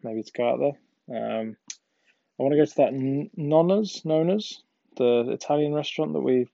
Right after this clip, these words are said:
we haven't gone to, but we've discussed it. Um, there's a Hard Rock Cafe. I love going to Hard, Hard Rock Cafes just to look at all the, the food isn't great.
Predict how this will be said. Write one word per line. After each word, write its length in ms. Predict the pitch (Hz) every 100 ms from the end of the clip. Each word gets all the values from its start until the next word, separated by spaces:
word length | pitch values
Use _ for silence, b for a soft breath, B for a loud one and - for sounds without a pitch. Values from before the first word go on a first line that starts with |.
| -
we 80 | -
haven't 220 | 127 131
gone 220 | 123 127 123
to, 160 | - 123
but 200 | 120 117
we've 180 | - 120
discussed 460 | - 117 139 135 -
it. 120 | 160 _ _ _ _ _ _ _ -
Um, 460 | 113 113 110 110 - -
there's 140 | 107
a 20 |
Hard 300 | - 131 123
Rock 160 | 127 107
Cafe. 500 | - 123 143 139 139 B B B
I 60 | -
love 180 | 113 107
going 200 | 110 107
to 60 |
Hard, 180 | 113 113
Hard 280 | - 123 117
Rock 200 | 117 101
Cafes 400 | 120 - 120 117
just 240 | - 120
to 80 | -
look 240 | 113 117 -
at 80 |
all 160 | 110 110
the, 160 | 107 107 _ _ _ _ _ _ _ -
the 60 | -
food 280 | - 139
isn't 220 | 120 104 95
great. 400 | 104 104 107